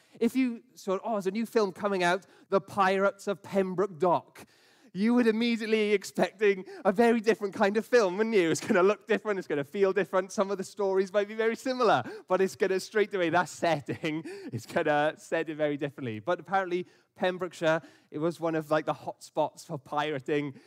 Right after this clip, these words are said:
in the world, and one of the world's most successful pirates, apparently, is from Pembrokeshire, Barty D. So you can look that up if you're interested. But, you know, similar things, but the setting gives two very different vibes. Now, on this note, okay, I remember Beth and Sean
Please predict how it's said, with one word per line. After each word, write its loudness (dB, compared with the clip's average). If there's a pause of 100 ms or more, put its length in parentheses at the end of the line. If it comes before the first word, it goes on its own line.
(120)
in -2
the 0
world, -2
and -2
one -2
of -2
the -2
world's 0
most -6
successful -6
pirates, -2
apparently, -4 (240)
is -8
from -8
Pembrokeshire, -8
Barty -6
D. -8
So -10
you -8
can -12
look -6
that -2
up -4
if -12
you're -8
interested. -12 (760)
But, -6 (280)
you -4
know, 0
similar 0
things, -2 (260)
but -4
the -2
setting -6
gives -6
two -12
very -6
different -12
vibes. -12 (400)
Now, 0
on 2
this -6
note, -8
okay, -6 (100)
I -10
remember -6
Beth -4
and -10
Sean -10